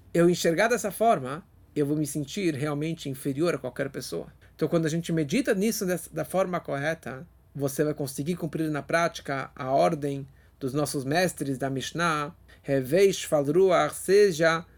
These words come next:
inferior ou cabisbaixo perante qualquer pessoa. De verdade, como o Alter Rebbe escreve aqui no Tânia, de verdade, como que eu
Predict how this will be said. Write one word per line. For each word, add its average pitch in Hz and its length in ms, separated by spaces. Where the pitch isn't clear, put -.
inferior 165 800
ou 160 120
cabisbaixo 160 840
perante 156 440
qualquer 180 520
pessoa. 139 540
De 294 260
verdade, 277 720
como 180 220
o - 20
Alter 170 220
Rebbe 160 160
escreve 151 300
aqui 147 100
no 147 120
Tânia, 139 320
de 180 220
verdade, 208 920
como 208 260
que 220 140
eu 233 420